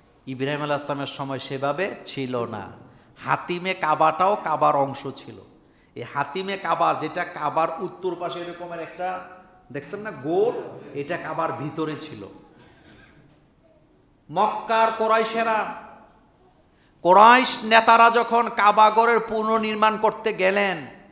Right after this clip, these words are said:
দেওয়ালগুলা যখন নির্মাণ করা হচ্ছিল, সবাই বসে সিদ্ধান্ত নিয়েছেন,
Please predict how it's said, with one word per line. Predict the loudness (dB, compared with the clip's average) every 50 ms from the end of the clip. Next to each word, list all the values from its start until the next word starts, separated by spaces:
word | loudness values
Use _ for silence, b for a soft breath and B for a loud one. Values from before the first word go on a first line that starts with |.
| -20 -20 _ -20 -20 _ _ _ _ _ _ _ _ _ _ _ _ _ -10
দেওয়ালগুলা | -4 0 2 2 4 4 2 2 0 -2 -2 0 0 0
যখন | -2 -2 -2 -2 -4 -4 -2
নির্মাণ | -6 -6 -6 -4 -4 -2 -2 -2 -2
করা | -2 -2 0 0 0
হচ্ছিল, | 0 -2 -4 -4 -8 -10 -10 -8 -8 -8 -8 -10 -12 -18 -20 -20 -20 -20 _ _ _ _ _ _ _ _ _ b b b b b b b
সবাই | -14 -12 -4 4 6 6 8 10 10 12 12 12 12 12 12 10
বসে | 10 8 6 6 6 2 0
সিদ্ধান্ত | 2 0 0 -2 0 0 0 0 2 2 2
নিয়েছেন, | 0 0 0 -2 -4 -6 -6 -6 -6 -4 -6